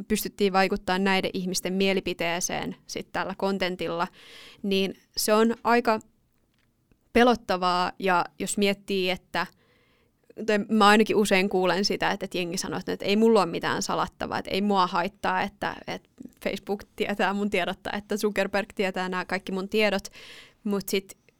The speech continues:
kun me altistutaan jatkuvasti tämmöiseen tietynlaiseen niinku kuplaan tai niinku kuplautumiseen, ja sit kun me ei saada sitä toista mielipidettä mistään, niin se on aika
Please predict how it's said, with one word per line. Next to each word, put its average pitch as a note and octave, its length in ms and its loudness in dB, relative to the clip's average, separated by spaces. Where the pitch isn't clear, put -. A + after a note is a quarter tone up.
kun G3+ 140 0
me G3+ 120 2
altistutaan G#3 680 2
jatkuvasti F#3 640 -4
tämmöiseen F#3 480 -4
tietynlaiseen F#3 960 -2
niinku - 280 -12
kuplaan F3+ 560 -2
tai E3+ 120 -4
niinku F#3+ 180 -10
kuplautumiseen, F3+ 840 -4
ja F3+ 80 -8
sit - 140 -14
kun F#3+ 80 -8
me F#3+ 80 0
ei F#3 80 0
saada G3 320 2
sitä F3+ 380 -4
toista G#3 320 2
mielipidettä F3 640 -4
mistään, - 560 -6
niin F#3+ 180 -6
se G3 120 -2
on F#3+ 180 -2
aika G3 340 -2